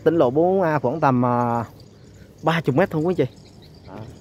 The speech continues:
Một nửa mình là có nhà cấp bốn và một nửa là đất không.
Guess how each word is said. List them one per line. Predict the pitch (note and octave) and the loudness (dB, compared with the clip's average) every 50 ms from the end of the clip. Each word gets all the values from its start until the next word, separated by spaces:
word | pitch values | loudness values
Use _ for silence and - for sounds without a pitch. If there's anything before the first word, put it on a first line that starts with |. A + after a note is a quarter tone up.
| - - - - - - - - - - - - - - - - - - - - - | -20 -20 -20 -20 -20 -20 -20 -20 -20 -20 -20 -20 -20 -20 -20 -20 -20 -20 -20 -8 0
Một | - C3+ C3 A#2 | 4 4 4 4
nửa | C3 B2+ B2 C3+ E3 | 4 2 2 2 2
mình | F3 D3+ C3+ B2+ | 2 2 2 2
là | B2+ | 2
có | B2 - C#3+ E3 | 0 0 0 0
nhà | D#3+ C3 A#2 | 2 0 0
cấp | - C#3 D3 | 0 -2 0
bốn | D#3 D#3 E3+ G3 - - B2+ A#2+ | 2 2 2 2 0 -6 -6 -4
và | A#2 A#2+ A#2+ | -2 -2 0
một | A#2+ A#2+ G#2+ | 0 -2 -2
nửa | A#2+ A#2 G#2+ A#2+ | -2 -2 -2 -2
là | C#3+ C3+ | -2 -2
đất | B2 D3+ - | -2 -4 -4
không. | - D#3 D3 C3 | -4 -4 -4 -4